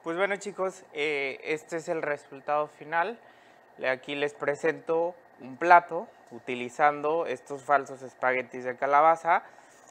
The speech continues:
Estamos ocupando igualmente, eh, las hojitas de obulato para, pues, encerrar o hacer como unos rollitos, unos empaques de unas, eh, un salteado de mollejas oriental.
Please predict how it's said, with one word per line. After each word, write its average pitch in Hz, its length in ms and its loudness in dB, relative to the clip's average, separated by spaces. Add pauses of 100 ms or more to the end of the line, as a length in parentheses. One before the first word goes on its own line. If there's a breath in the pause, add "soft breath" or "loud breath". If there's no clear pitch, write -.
Estamos 147 400 -2
ocupando 156 480 -2
igualmente, 147 1200 -2
eh, 98 40 -10
las 120 220 -4
hojitas 147 380 -4
de 151 80 -2
obulato 170 760 2
para, 123 520 2 (180)
pues, 120 200 -10
encerrar 170 520 8
o 165 80 8
hacer 147 280 -2
como 151 240 -8
unos 151 220 -4
rollitos, 139 480 -8
unos 147 240 -8
empaques 156 560 2 (560 loud breath)
de 139 120 4
unas, 139 580 6
eh, 113 280 -2
un 139 140 -10
salteado 143 380 2
de 127 80 4
mollejas 131 600 -4
oriental. 165 560 6